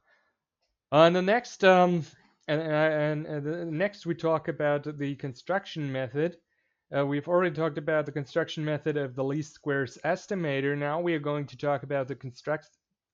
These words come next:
sorry, construction method of the maximum likelihood method.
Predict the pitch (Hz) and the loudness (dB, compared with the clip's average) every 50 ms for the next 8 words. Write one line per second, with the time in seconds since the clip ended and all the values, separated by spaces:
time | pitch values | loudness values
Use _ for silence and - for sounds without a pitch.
0 | _ _ - 117 113 117 120 131 156 202 226 - _ _ _ _ _ _ _ _ | _ _ -6 -4 -2 0 2 0 0 -2 -4 -8 _ _ _ _ _ _ _ _
1 | _ _ _ _ - 160 156 147 - - - 170 175 196 202 - - - 208 190 | _ _ _ _ -2 -2 -2 -2 -6 -4 2 4 4 4 4 0 -6 -6 -4 -4
2 | 180 160 147 147 151 160 165 165 - - 185 180 160 151 - _ _ _ _ _ | -2 -2 -2 -2 0 -2 -2 -2 0 0 0 0 0 -4 -12 _ _ _ _ _
3 | _ _ _ _ - 175 165 170 180 180 180 156 - - - - 165 143 139 151 | _ _ _ _ 4 8 10 12 12 10 8 6 0 -6 -12 -10 -6 -2 0 0
4 | 165 165 165 156 151 147 147 156 165 175 170 - - 185 175 170 160 160 151 147 | 0 0 0 -2 -2 0 0 0 0 0 -2 -4 -4 -2 0 0 0 0 2 2
5 | 151 160 170 165 - 165 151 143 139 139 139 139 139 139 135 123 123 123 120 135 | 2 2 2 0 0 -2 0 0 0 0 0 0 0 0 -2 -4 -4 -6 -4 -2
6 | 151 151 147 - 123 107 | -2 -4 -4 -8 -12 -12